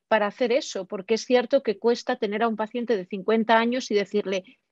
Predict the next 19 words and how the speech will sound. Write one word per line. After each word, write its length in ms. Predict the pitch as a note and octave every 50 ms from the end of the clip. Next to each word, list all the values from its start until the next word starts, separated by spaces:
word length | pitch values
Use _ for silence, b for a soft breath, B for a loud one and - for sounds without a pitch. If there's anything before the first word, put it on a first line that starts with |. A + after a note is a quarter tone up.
| _ _ _ _
"treinta 440 | - B3+ C4 C4 C4 A#3+ B3 A#3+ A#3
años 320 | A#3+ B3 B3 B3+ A#3+ - A3+
o 60 | F#3+
cuarenta 480 | - G#3+ G3 G#3+ A#3 A#3+ A#3 A3+ A3 A3
años 340 | A3 A3 A3 A3+ A#3 A3+ - b b b b
recibiendo 600 | G3 G3+ G3 - A3+ F#3+ G#3+ G#3+ A3 A3 A3+ G#3
lena 260 | G3+ G#3+ G#3+ G#3+ G#3
de 100 | G3 F#3+
mantenimiento". 920 | F#3 F3 F3+ F3+ - F#3 F3+ F3+ F#3+ G3+ G#3+ G#3+ G3+ F#3 - F3 - - b b b b b b b
Pero 240 | - A3 G#3+ G#3 G3
por 160 | - A3 A3+
otro 260 | B3 B3 - B3 B3+
lado, 400 | B3+ C4 C4+ B3+ D4 D#4 E4 - -
mientras 420 | B3 A3+ A3+ G#3+ F#3 A3 G#3 F#3+
no 120 | A#3 A#3+ A#3+
tengamos 460 | - C4 B3+ A#3+ C4 C4+ A#3+ G#3 F#3+
la 160 | A3 G3+ G3
evidencia 560 | G3 F#3 G3+ F3+ A3 A#3 A#3 A#3 - C4 A#3+
contraria, 720 | A#3 - A#3 A3+ A3+ G#3 B3+ C4 C4+ B3+ C4 B3+ C#4 -